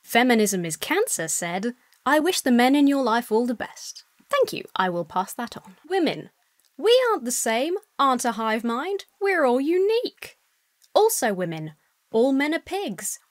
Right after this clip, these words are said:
all men rape, all men are dogs. Just gonna leave this here. Thank you, feminism." "Women are all the same," man says, using example statements I've never said. She has made commentary on a bunch of useless bro science. Yet,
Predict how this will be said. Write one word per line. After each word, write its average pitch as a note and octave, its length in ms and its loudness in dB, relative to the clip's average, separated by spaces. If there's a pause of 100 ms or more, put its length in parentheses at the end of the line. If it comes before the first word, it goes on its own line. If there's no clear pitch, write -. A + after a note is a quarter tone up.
(120)
all D#3 220 -14
men G3 320 -4
rape, - 380 -20 (260)
all G4+ 240 2
men G#4 200 0
are G#4 160 -4 (200)
dogs. - 400 -6 (240)
Just - 240 -2
gonna D4 160 0
leave C4 240 -2
this B3 200 0
here. G#3 340 -2 (240)
Thank G3+ 240 -2
you, A3 100 0
feminism." G3 640 -4 (260)
"Women G#4 240 4
are F4+ 100 4
all F4+ 120 -2
the G4+ 100 2
same," F4 680 0
man G#3+ 280 2
says, E3+ 440 -4 (200)
using A3 320 2
example F#3 400 0
statements E3+ 420 -4
I've E3 160 -8
never D#3+ 220 -8
said. D3 340 -10 (380)
She - 200 -6
has D4+ 140 -4
made F#4+ 300 0
commentary G#3+ 680 -4
on A#3+ 100 0
a B3 60 0 (220)
bunch C4+ 280 0
of G3+ 100 -4
useless F#3 540 -4 (300)
bro G3 500 -2
science. D3+ 720 -10 (180)
Yet, - 460 -2